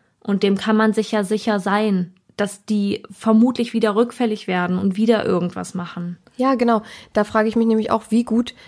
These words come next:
Speaker 2: sind die rehabilitierbar? Weil ich kann mir nicht vorstellen, dass das so gut funktioniert.
Speaker 1: Absolut.
Speaker 2: Äh, die sind zwar noch jung, klar, aber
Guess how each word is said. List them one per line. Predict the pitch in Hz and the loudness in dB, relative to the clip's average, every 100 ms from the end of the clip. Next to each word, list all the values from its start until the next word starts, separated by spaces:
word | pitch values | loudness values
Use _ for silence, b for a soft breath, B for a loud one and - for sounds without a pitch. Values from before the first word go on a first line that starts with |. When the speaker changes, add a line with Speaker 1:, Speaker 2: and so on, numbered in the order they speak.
| - | -6
Speaker 2:
sind | 208 208 | 0 0
die | 214 | 0
rehabilitierbar? | 208 196 196 208 202 - 262 202 175 180 | 0 0 2 0 -2 0 0 2 2 2
Weil | 185 185 | 0 -2
ich | 190 - | -4 -6
kann | 202 208 | 0 2
mir | 214 | 4
nicht | 220 240 | 2 0
vorstellen, | - 233 220 | -2 -4 -2
dass | 208 208 | -2 -4
das | 196 - | -8 -4
so | 214 | -4
gut | 196 202 214 | -2 -4 -4
funktioniert. | - 208 - 214 226 214 220 | -4 -4 -2 0 2 0 -4
Speaker 1:
Absolut. | 202 202 B B - | -14 -16 B B -4
Speaker 2:
Äh, | 202 | 0
die | 196 | 2
sind | 214 254 | 2 2
zwar | - | 2
noch | 208 190 | 2 2
jung, | 190 240 320 | 2 2 2
klar, | - 190 185 254 B B B | -2 -2 -2 -4 B B B
aber | - 185 185 185 | -2 2 2 0